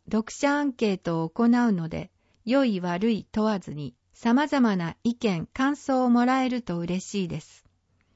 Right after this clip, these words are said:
ちなみに、編集後期の名前表記も変化。で、私変わってないですね。かっこ泣き。閉じ。泉。違いを知ろ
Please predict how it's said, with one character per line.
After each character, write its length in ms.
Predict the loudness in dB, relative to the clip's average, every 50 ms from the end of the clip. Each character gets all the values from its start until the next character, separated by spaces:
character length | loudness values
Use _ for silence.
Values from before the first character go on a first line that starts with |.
| _ _ _ _ _ _ _ _ _ _ _
ち 180 | -14 -2 2 4
な 180 | 4 4 4 4
み 140 | 2 2
に、 260 | 4 4 2 2 0 -4 _ _ _ _ _
編 260 | _ -2 0 0 0
集 280 | -2 -2 -2 -2 -2 -2
後 300 | -2 -2 -2 0 0 -2
期 180 | -2 -2 0 0
の 160 | 2 2 2
名 180 | 2 2 4
前 280 | 4 4 4 2 0 -4 -4 -2
表 220 | 0 0 0 0 -2
記 140 | -2 -2 -2
も 120 | 0 0
変 260 | 0 2 2 2 2
化。 320 | 0 _ -8 -8 -8 -8 -10 _ _ _ _ _ _ _ _ _ _ _
で、 180 | -10 -10 -10 -10 _ _ _ _ _ _ _
私 500 | 0 0 2 4 2 2 2 0 -6 -12 -8 0
変 120 | 2 4
わ 80 | 4 4
っ 100 | 4 2
て 160 | 4 6 6
な 140 | 8 8 6
い 80 | 6 4
で 120 | 2 -2
す 160 | -2 0 4 4
ね。 220 | 6 6 4 0 _ _ _ _ _ _ _ _ _ _ _ _ _ _ _ _ _ _ _ _
か 120 | -4 -4
っ 80 | -4 -4 _
こ 160 | -10 -10 -8
泣 380 | -6 -6 -8 -8 -10 -12 -12 -12
き。 20 | _ _ _ _ _ _ _ _ _
閉 180 | _ -6 -6 -6
じ。 160 | -6 -10 -16 _ _ _ _ _ _ _
泉。 460 | -4 -2 -2 -2 -2 -4 -4 -4 -8 _ _ _ _ _ _ _ _ _ _ _ _ _ _ _ _ _ _ _ _ _ _ _ _ _ _ _ _ _ _ _ _ _ _ _ _ _ _ _ -2 2
違 340 | 4 6 6 6 4 4 2
い 80 | 2
を 80 | 0 0
知 220 | -4 -4 -2 0
ろ 300 | 2 2 2 2 0 -4